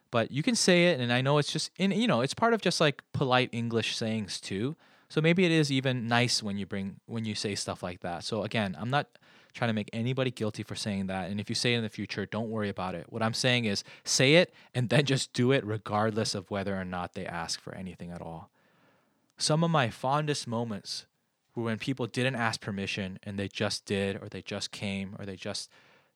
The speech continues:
showed up. I also had food that was delivered randomly from people. I remember I would get texts, "Hey, I'm outside." And I'd be like, "Why are you here?" And then, "Just come outside."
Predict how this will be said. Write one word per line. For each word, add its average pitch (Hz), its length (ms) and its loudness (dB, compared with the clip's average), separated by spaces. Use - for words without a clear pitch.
showed 98 360 0
up. 82 180 -6
I 131 120 10
also 139 380 8
had 113 160 2
food 107 360 0
that 101 120 -2
was 101 100 -4
delivered 104 480 -2
randomly 95 520 -4
from 90 220 -10
people. - 480 -10
I 110 60 -2
remember 151 320 6
I 135 100 12
would 123 140 8
get 113 180 2
texts, - 520 0
"Hey, 143 240 4
I'm 110 160 2
outside." 110 540 6
And 113 100 -2
I'd 101 60 -2
be 104 80 0
like, 98 120 0
"Why 101 240 4
are 123 40 8
you 110 160 2
here?" 107 360 0
And 101 200 -6
then, 98 140 -4
"Just - 200 -4
come 127 160 0
outside." 104 480 2